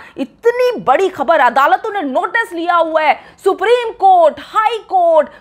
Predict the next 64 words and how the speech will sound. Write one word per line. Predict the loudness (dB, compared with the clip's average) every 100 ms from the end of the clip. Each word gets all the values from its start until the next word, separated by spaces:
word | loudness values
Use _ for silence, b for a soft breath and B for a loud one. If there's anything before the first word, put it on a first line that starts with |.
| B B
जो | -6 0
है | 0 0
मजिस्ट्रेट | -4 -4 -8 -2 -2 -2
साहब | 0 0 0
को | -4
बताना | -2 0 0
था, | -4 -8
लेकिन | -8 -12
किसी | -14 -16 -12
को | -12
किसी | -12 -12 -10
ने | -10
कुछ | -12 -14
भी | -14
नहीं | -8
बताया। | -4 0 2 0
अ, | -2 -14 -6 0 2
बड़ा | 2 0
ही | 0 0
जुल्म | -2 -4 -2
हुआ | 2 2
और | 2
बच्ची | -2 -8 -12
जो | -8
है | -8 -4 -2
आज | -2 -4
सुबह | -8 -2 -2 -2 B B 0
कराची, | 2 2 0 -4 -4
अ, | -2 -4
पुलिस | -2 -4 -4 -8
के | -8
साथ, | -6
जो | -6
सिंध | -8 -8 -6
पुलिस | -2 -2 -4
लाहौर | -2 -2
आई | 0 -4
थी | -8
उनके | -8 -8 -8
साथ | -10 -10 -4
कराची | -2 -2 -4
के | -6
लिए | -4
रवाना | -2 -2 0
हो | 0
गई | 0 -2
है | -4 -4 B B
और | -4
सुबह | -2 -2 -2
जो | -2
है | -6
वो | -4
वहाँ | -4 -2
पर | -2
पहुँच | -2 -4 -4
जाएगी। | -2 -4 -4 -4
बड़ी | -4 -4
दुख | -6 -2
और | 0 -2 B B -4
तकलीफ | -2 -4 -6 -4
की |
बात | 0 0 -2
है | -8
कि | -8